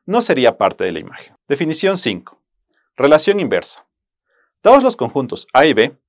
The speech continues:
una relación R de A en B, la relación inversa de R denotado por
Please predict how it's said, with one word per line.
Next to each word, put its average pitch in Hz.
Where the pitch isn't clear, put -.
una 247
relación 127
R 123
de 95
A 110
en 135
B, 131
la 123
relación 139
inversa 156
de 104
R 113
denotado 92
por 95